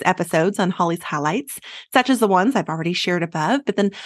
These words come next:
also season two, episode one, regarding seven steps to goal setting into the new year.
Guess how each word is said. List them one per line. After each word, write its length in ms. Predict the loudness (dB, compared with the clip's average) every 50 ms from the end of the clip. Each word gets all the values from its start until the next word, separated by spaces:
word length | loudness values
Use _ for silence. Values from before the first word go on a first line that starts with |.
| -16 -4 0 2
also 640 | 2 2 2 2 2 4 4 4 6 4 4 2
season 400 | 0 -2 -2 0 0 0 0 -2
two, 300 | -2 -2 0 0 2 2
episode 380 | 2 0 -2 -2 -2 -2 0 0
one, 400 | 0 2 2 4 4 4 2 0
regarding 440 | 0 0 0 0 0 0 0 -2 -4
seven 400 | -2 2 2 2 4 2 0 0
steps 420 | 0 0 0 0 0 -2 -8 -6 -2
to 100 | -2 0
goal 180 | 0 0 -2
setting 340 | 0 0 0 0 0 0 -2
into 140 | -4 -4 -4
the 80 | -2
new 80 | -2 0
year. 420 | 2 2 2 0 0 -2 -4 -6